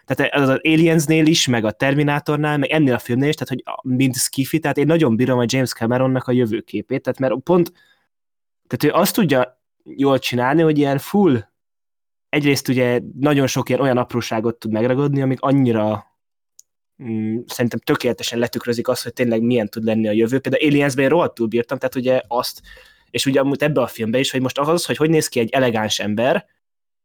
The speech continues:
tehát a száz éve is öltönybe volt, az valószínűleg száz év múlva is öltönybe lesz.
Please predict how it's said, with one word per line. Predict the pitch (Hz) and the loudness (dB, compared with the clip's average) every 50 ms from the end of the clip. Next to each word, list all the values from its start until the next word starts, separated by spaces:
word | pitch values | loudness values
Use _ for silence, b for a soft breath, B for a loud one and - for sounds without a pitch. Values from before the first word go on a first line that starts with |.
| _ _ _ | _ _ _
tehát | - 113 - | -10 -4 -4
a | 135 | -4
száz | 131 - 170 175 175 151 | -2 0 0 2 2 2
éve | 151 143 131 143 | 2 2 2 2
is | 139 - | 2 2
öltönybe | 147 143 143 147 165 156 160 165 | 2 0 0 2 0 0 2 2
volt, | 165 170 175 180 170 160 | 2 2 2 2 2 2
az | 151 139 | 0 0
valószínűleg | 160 160 147 - 143 - - | 2 0 0 0 -4 -4 -2
száz | - 139 123 113 | -2 -2 0 0
év | 117 113 | 0 -2
múlva | 113 113 107 110 | 0 0 -2 -2
is | 110 - | -2 -4
öltönybe | 113 104 98 - 98 101 98 - | -4 -6 -4 -4 -4 -4 -4 -4
lesz. | 147 117 107 - - - | -4 -6 -8 -12 -16 -20